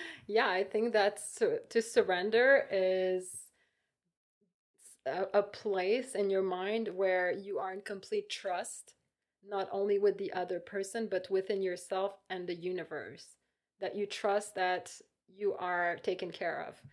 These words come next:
And letting go in that way is the most freeing state, because there is a detachment from the ego, a detachment from the mind, a detachment from your identity, a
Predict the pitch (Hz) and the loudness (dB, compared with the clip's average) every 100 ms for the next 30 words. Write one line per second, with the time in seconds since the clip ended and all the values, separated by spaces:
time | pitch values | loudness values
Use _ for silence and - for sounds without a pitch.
0 | _ _ _ 185 185 180 180 - - - | _ _ _ -4 -2 -2 -4 -10 -18 -12
1 | 185 202 208 196 175 165 175 277 294 - | -2 4 4 4 0 0 2 0 -2 -8
2 | 196 185 190 175 180 180 214 254 - 196 | -6 -2 -2 -2 -2 0 2 0 2 0
3 | 190 202 190 196 196 - - 208 202 196 | 0 -2 0 0 -2 -8 -8 2 4 4
4 | 185 - - 190 165 - - - 185 185 | 0 -6 -6 -2 0 -2 -12 -8 -8 -6
5 | - 175 175 190 180 190 180 190 185 180 | -4 -4 0 0 0 0 -2 -4 -6 -6
6 | 202 196 - 220 226 - - 175 170 - | -2 -2 -2 -4 -4 -4 -8 -8 -10 -12
7 | 180 170 175 151 135 - _ _ _ _ | -16 -16 -10 -10 -10 -16 _ _ _ _
8 | _ _ 185 185 190 202 190 - 196 185 | _ _ -6 -6 -4 -2 -2 -4 -4 -4
9 | - 185 170 175 170 160 147 - - _ | -6 -8 -4 -6 -6 -8 -10 -14 -20 _
10 | _ _ 185 175 190 - 190 - 196 190 | _ _ -8 -6 -6 -4 -4 -2 -6 -6
11 | 190 180 170 175 160 175 170 175 165 165 | -8 -6 -4 -4 -4 -4 -6 -10 -12 -10
12 | 156 - _ _ - 156 | -10 -10 _ _ -8 -8